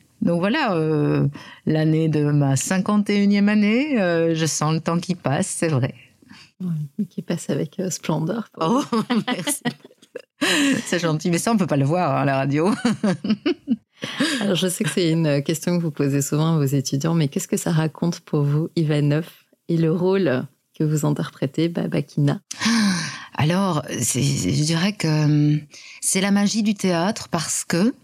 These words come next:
Speaker 1: en lisant la pièce, Ivanov, dans sa première version, qui est, euh, une comédie, comme, enfin, c'est, c'est comme ça que l'a intitulé, euh, Tchekhov, alors que la deuxième, euh, version, il, il parle de drame.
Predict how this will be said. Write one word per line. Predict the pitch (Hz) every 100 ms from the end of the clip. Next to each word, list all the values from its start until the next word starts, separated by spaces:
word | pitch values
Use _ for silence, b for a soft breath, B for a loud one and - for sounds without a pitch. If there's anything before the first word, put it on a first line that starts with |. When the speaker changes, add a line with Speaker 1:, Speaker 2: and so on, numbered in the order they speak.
| _ _ -
Speaker 1:
en | 147 151
lisant | 226 247 180
la | 143
pièce, | 123 120 117 - - - - -
Ivanov, | 135 135 139 139 -
dans | 127
sa | 131
première | 143 151 156 151
version, | 143 - 175 196
qui | 180 151
est, | 131 104
euh, | 90 92 82 67 -
une | 143 131
comédie, | 143 143 120 208 - - B B B B -
comme, | - 110
enfin, | 98 90 117 123 107
c'est, | -
c'est | 95 120
comme | 120
ça | 143
que | 135 -
l'a | 120
intitulé, | 110 117 117 - 120 131 123
euh, | 110 117
Tchekhov, | - 127 - 180 -
alors | 135 135 -
que | 135 127 127 B B B -
la | 135
deuxième, | 131 131 123 143 139 127
euh, | 123 117
version, | 127 - 151 151 139
il, | 131 123 120 120 110
il | 120
parle | - 127
de | 120
drame. | 107 202